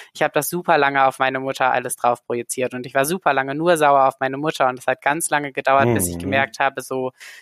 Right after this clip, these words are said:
Speaker 1: dass die beide zusammen das irgendwie ja gemacht haben, weil ich meinen Vater davon so komplett entfernt hatte und er auch eben in dieser Luxusrolle dann war, dann mal zu sagen, so, "Komm, wir drücken jetzt mal ein Auge zu irgendwie,
Speaker 2: <laughs>
Speaker 1: jetzt ist Wochenende."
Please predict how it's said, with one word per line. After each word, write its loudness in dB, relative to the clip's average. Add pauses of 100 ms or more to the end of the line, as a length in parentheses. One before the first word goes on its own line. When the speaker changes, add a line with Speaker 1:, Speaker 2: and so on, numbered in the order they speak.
(140)
Speaker 1:
dass 0 (240)
die -6
beide 2 (280)
zusammen -2
das -2
irgendwie -6
ja 2
gemacht -8
haben, -4
weil 0 (280)
ich -14
meinen 0
Vater 0
davon -2
so -4
komplett -4 (300)
entfernt -2
hatte -2
und -6
er 2
auch 2 (480)
eben 0
in -2
dieser 0
Luxusrolle 0
dann 0
war, 4
dann -2
mal -4
zu -6
sagen, 0
so, -12
"Komm, 0
wir -4
drücken -4
jetzt -2
mal 2
ein -2
Auge 0
zu -8
irgendwie, -8
Speaker 2:
<laughs> -8
Speaker 1:
jetzt -2
ist -6
Wochenende." -2